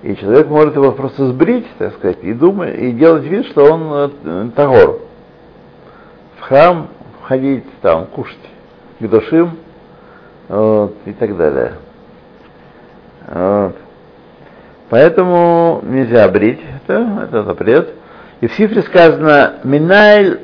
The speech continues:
литло-, литолеш симоней тума шовер белотасе». Откуда мы учим, что тот, который <clears throat>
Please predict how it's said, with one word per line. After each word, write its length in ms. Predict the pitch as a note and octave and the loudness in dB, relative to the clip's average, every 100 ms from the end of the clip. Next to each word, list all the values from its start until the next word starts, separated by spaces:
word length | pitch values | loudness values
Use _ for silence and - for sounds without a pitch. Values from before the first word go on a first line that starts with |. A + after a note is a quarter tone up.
| - | -2
литло-, 680 | C#3 C#3+ - D#3+ E3 D#3+ | 0 0 0 4 6 6
литолеш 840 | - D3 D3 D#3 D#3+ D3 - - - - - - - - - | 4 2 4 6 8 6 4 -4 -12 -20 -20 -20 -20 -10 -2
симоней 420 | C3+ C#3+ D3+ C#3+ | 0 2 4 4
тума 760 | C#3+ C3+ B2+ A#2 B2+ D#3 G3 - - - | 4 4 4 6 4 2 -2 -12 -20 -2
шовер 380 | C#3 B2+ C#3 C#3 | 4 6 6 6
белотасе». 720 | B2 B2+ F2+ F2 - G2 B2 - - - - | 4 4 2 -4 -2 -2 -4 -8 -20 -20 -10
Откуда 380 | A2+ - E3+ | -2 2 4
мы 140 | D#3+ E3 | 4 4
учим, 240 | C#3 A#2 | 2 0
что 120 | G2+ | -4
тот, 220 | A2 C#3+ B2 | 2 2 4
который 300 | C#3 B2 - | 2 2 2
<clears throat> 640 | - - G#3+ F3 C#3 | -2 2 4 4 2